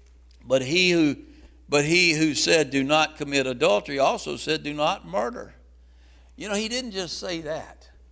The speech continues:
You know what else he said? If you look at a, another person with lust, you've committed adultery. He also said, "If you're angry with your brother without cause, you've committed murder." So if you get, have, if you,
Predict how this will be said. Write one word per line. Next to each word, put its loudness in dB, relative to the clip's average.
You -14
know -2
what 4
else 4
he -8
said? -10
If 0
you -2
look -2
at 2
a, -6
another 0
person -4
with -8
lust, -4
you've -10
committed -12
adultery. -12
He 2
also 4
said, 2
"If -8
you're 0
angry 0
with -6
your -6
brother -2
without -6
cause, 0
you've -4
committed -6
murder." -8
So 2
if -2
you -2
get, 4
have, 0
if -8
you, -6